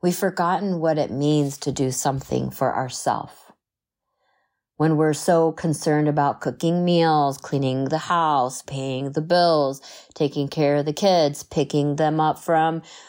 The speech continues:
their music lessons or their soccer practice or, you know, whatever else, all the other commitments that we have, which are all important and very necessary,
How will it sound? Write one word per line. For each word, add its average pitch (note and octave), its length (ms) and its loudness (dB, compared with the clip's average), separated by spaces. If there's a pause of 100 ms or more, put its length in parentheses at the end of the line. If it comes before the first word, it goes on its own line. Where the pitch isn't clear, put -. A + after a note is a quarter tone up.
(160)
their E3+ 140 4
music F3+ 400 0
lessons C#3 640 0
or C#3 180 2
their D#3 160 0
soccer E3+ 420 0
practice C3 880 -2
or, C3 460 0 (840)
you D#3+ 140 2
know, C3 480 2 (580)
whatever E3+ 480 4
else, G3 580 0 (920)
all E3+ 160 2
the G#3 140 2
other C#4 160 4
commitments F3 560 0
that G#2+ 140 -2
we C#3 120 -4
have, B2 360 -2 (580)
which G#3+ 220 0
are A3 260 2 (360)
all C4+ 240 2
important E3+ 680 -4
and F3+ 180 0
very A#3 240 2
necessary, C3+ 880 0